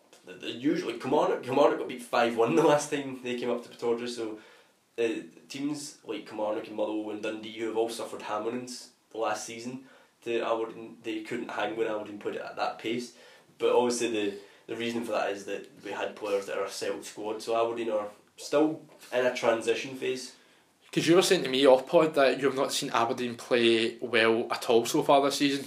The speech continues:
Speaker 2: You, you just have not had one really convincing performance, but you have been getting the results and you're sitting second.
Speaker 1: Aberdeen have been doing the absolute bare minimum to, to get a result, and that's what we've, we've seen in recent weeks. We've beaten.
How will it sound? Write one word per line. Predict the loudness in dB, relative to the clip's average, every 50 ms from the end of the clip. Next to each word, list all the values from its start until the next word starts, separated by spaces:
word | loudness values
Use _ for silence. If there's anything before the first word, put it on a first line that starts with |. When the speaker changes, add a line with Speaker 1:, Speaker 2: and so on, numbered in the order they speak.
| -4 0 2
Speaker 2:
You, | 2
you | 4 4 2
just | 2 4 4
have | 4 4 4
not | 4 4 4
had | 4 4 4 4
one | 2 2 2 0 0
really | 2 2 2 2 0
convincing | -4 -2 0 0 2 2 0 -4
performance, | -4 2 6 6 6 6 4 0 -4 -6 -8 -12 -18 -18 _ 4
but | 6 6 6 6 4
you | 0 0
have | 0 0
been | -2 0 2
getting | 4 4 4 2 0
the | -2
results | 2 2 2 2 2 0
and | -2
you're | -2 0
sitting | 0 0 2
second. | 4 4 4 4 2 -4 -10 -14 _ 0
Speaker 1:
Aberdeen | 2 4 4 4 4 2 0 -2 -2 -2 -2
have | -2 -2 -4 -4
been | -4 -4 -4 -2
doing | 0 0 -2 -2 -2 -6 -8 -10
the | -8 -6 -4
absolute | -4 -4 -4 -4 -6 -4 -4 -4 -4 -6 -10 -2 2
bare | 4 4 4 2 0
minimum | -2 -2 -2 -2 -2 -4 -6 -8 -12 -18 _ _ _ _ _ -10
to, | -6 -4 -4 -4 -4 -6 -10 -12 -14 _ _ _ _ _ _ _ -18
to | -14 -8 -6 -4 -4 -4 -4 -4
get | -4 -4 -4 -4
a |
result, | -6 -6 -4 -2 -2 -2 -2 -4
and | -6 -4 -2
that's | -4 -4 -4 -6 -8
what | -8 -8
we've, | -8 -10 -14 -18 -20 -18 -16 -14
we've | -14 -12
seen | -12 -10 -8 -8
in | -8 -10
recent | -10 -12 -14 -14 -12
weeks. | -12 -12 -12 -12 -12
We've | -14 -14 -12
beaten. | -12 -12 -12 -12 -14 -16